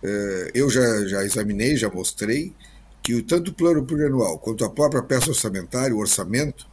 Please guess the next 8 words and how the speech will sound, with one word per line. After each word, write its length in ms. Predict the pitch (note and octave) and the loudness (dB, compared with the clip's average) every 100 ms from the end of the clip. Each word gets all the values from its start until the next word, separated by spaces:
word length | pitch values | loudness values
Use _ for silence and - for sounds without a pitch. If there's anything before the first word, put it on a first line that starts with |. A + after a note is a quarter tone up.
| - - - | -20 -16 -10
a 60 | |
loa, 480 | G#2 A2+ D#3+ A#2 D2+ - - - - - - - - - - - - | -2 2 4 4 -2 -16 -20 -20 -20 -20 -20 -20 -20 -20 -20 -20 -8
eh, 540 | F#2 G2 F#2+ F#2+ F2+ D2 - - - - - - - - - - - - - - - - - - - - - - - - - | -4 -2 0 -2 -4 -8 -12 -18 -20 -20 -20 -20 -20 -20 -20 -20 -20 -20 -20 -20 -20 -20 -20 -20 -20 -20 -20 -20 -20 -18 -4
não 200 | C3 C#3+ | -2 -2
traz 520 | - C#3+ D#3 D3 - | 0 0 4 4 2
pra 180 | - G#2+ | -2 -8
Porto 320 | - G#2+ A2+ | -8 -6 -4
Alegre 500 | G#2 A#2 D3+ C#3 F2 | -2 -2 -2 -6 -12